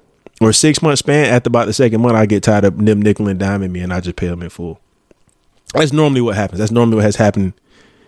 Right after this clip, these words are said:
in my new freedman life. <laughs> Uh, what else you got, though? Did I, I mean, yeah, so I do six months same as cash, twelve months same as cash. Um, anything that does not have a finance charge, I will use my credit for it, with the exception of homes.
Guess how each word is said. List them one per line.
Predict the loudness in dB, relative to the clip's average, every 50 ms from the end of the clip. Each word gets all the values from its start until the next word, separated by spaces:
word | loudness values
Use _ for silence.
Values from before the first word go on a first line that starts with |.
| _ _ _ _ _ _ _
in | -6 -4 -4
my | -4 -4 -4 -6 -8 -12 _ _ _ _ -8 -4
new | -2 -2 -2 -2 -6 -10
freedman | -12 -6 -2 0 2 2 2 2 0 0 -2 -2 -2 -4 -4
life. | -2 -2 -2 -2 -4 -4 -8 -8 -10 -10 -14 _ _ _ _ _ _ _ _ _ _ _ _ _ -20 -20 _ -10
<laughs> | -6 -4 -2 -2 -4 -6 -8 -10 -12 -12 -14 -18 -20 _ _ _ _ _ _ _ _ _ _ _ _
Uh, | -4 -2 -2 0 0
what | 0 0 0
else | 0 0 -2
you | -2
got, | -2 -2 0 0
though? | -2 -2 -4
Did | 0 0 0
I, | 0 0 -2 -4
I | -4
mean, | -2 -2 0
yeah, | 0 0 0
so | 0 0 0 -2 -2 -6 -14 -20 -20 -20 _ _ _ _
I | -4 -2
do | -2 -2 -2
six | 0 0 0 0 0
months | -2 -4 -2
same | -2 0 0 -2
as | -2
cash, | -2 0 0 0 0 -2 0
twelve | 0 2 2 2
months | 2 0 0 0
same | 2 2 2
as | 0
cash. | 0 0 0 2 2 2 2 0 -2 -4 _ _ _ _ _ -8
Um, | -4 -4 -2 -2 -2 -2 -2 -2 -4 -4 -6 -8 -8 -10 -14 -18 _ _ _ _ _ _ _ _ _ _ _ _ _ _ _ _ _ _ _ _ _ _ _ _ _ _ -2
anything | 0 2 2 2 2 2 2
that | 2 2
does | 2 2 2
not | 2 2
have | 0 0 -2
a |
finance | -2 -2 0 0 0 0 -2 0
charge, | 0 0 0 2 2
I | 0 0
will | 2 2
use | 2 0 0 0
my | 0 -2 -2
credit | -2 -2 -2 -2
for | -2 -2 -4 -2
it, | 0
with | 0 0 2
the | 0 0
exception | 2 0 0 0 0 0
of | -2 0
homes. | -2 -2 -4 -4 -6 -10